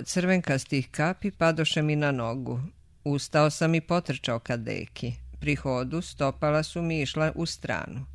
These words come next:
Stojan je govorio da hoda kao patak. Oslonio je kosu na rame.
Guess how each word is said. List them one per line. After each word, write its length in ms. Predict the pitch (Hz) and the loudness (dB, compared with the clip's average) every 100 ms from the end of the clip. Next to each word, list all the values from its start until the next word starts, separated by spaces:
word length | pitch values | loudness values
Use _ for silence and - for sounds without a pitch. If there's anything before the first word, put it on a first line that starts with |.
| - - - - | -16 -20 -20 -16
Stojan 360 | - 214 196 | -2 2 4
je 60 | 165 | 4
govorio 460 | 156 156 175 190 | 4 6 6 6
da 160 | 170 156 | 6 6
hoda 520 | 143 185 180 156 156 - - | 6 4 4 6 4 4 -2
kao 220 | 185 175 | 2 2
patak. 760 | - 123 - - - - - - - _ - - | 0 -2 -4 -8 -12 -12 -18 -18 -20 _ -20 -10
Oslonio 520 | - 175 165 156 165 151 | -4 -2 2 2 4 2
je 80 | |
kosu 460 | 135 - 151 - 139 | 2 0 0 0 -4
na 140 | 123 | -4
rame. 400 | 123 123 123 113 | -2 -2 -2 -4